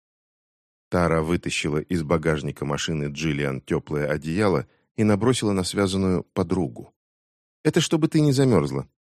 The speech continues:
объяснила она. "Кто знает, сколько нам придётся быть в пути".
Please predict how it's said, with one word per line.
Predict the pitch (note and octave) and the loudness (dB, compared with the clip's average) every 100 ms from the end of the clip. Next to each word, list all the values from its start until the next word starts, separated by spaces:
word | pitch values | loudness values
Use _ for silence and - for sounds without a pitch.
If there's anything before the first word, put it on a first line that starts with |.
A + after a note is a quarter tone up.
| _ | _
объяснила | D#2 C2+ C2 - A#1 A#1 | -6 -4 -8 -6 -6 -6
она. | G1+ G1+ _ _ _ _ _ | -8 -14 _ _ _ _ _
"Кто | - D#3 | 2 4
знает, | A2+ A#2 C#3+ | 6 4 2
сколько | - F2+ D#2+ | 2 2 2
нам | E2 D#2+ | 0 0
придётся | F2+ E2 - D2 | 0 0 -2 -4
быть | D2+ - | -6 -8
в | |
пути". | - F2 - - | -8 -8 -8 -12